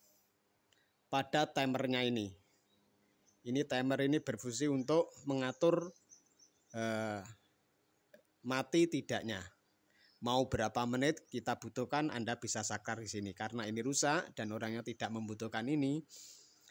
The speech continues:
ya, langsung saya jemper la-,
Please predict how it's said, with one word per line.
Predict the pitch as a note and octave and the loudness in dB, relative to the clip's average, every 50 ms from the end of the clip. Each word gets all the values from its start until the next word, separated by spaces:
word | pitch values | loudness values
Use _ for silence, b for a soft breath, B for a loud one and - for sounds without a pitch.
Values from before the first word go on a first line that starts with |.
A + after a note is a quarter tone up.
| _ _ - | _ _ -12
ya, | G2+ G2+ F#2+ F#2 F2 F2+ F#2+ - - _ _ _ _ _ _ _ _ _ _ _ _ _ _ _ _ _ _ _ _ _ _ _ _ _ _ _ _ _ - | -10 -8 -8 -8 -10 -12 -14 -18 -20 _ _ _ _ _ _ _ _ _ _ _ _ _ _ _ _ _ _ _ _ _ _ _ _ _ _ _ _ _ -6
langsung | G#2+ B2 C3+ - G3+ F#3+ | -2 -2 0 2 2 2
saya | - F#3 E3 | 4 4 2
jemper | D#3 - C#3 B2+ B2 B2 C3 C#3+ | 2 2 2 2 2 0 0 2
la-, | C#3+ C#3+ C#3 | 2 2 0